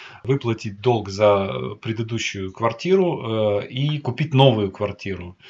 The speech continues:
Кажется, какая-то, ну, это совершенно личная, какая-то частная задача, но на самом деле без решения этой, э, проблемы, да, бе-, не, не купив квартиру, я не мог начать двигаться дальше.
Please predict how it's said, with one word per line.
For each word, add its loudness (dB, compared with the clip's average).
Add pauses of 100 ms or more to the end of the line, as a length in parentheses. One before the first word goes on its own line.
(420)
Кажется, 0
какая-то, 0
ну, 0
это -6
совершенно 2
личная, 0
какая-то -8
частная 0
задача, 0
но 0
на 0
самом 2
деле 2
без 2
решения 2
этой, -2
э, -4
проблемы, 2
да, 0
бе-, -8
не, 0
не 2
купив -6
квартиру, -2
я 4
не 2
мог 2
начать 0
двигаться -4
дальше. 2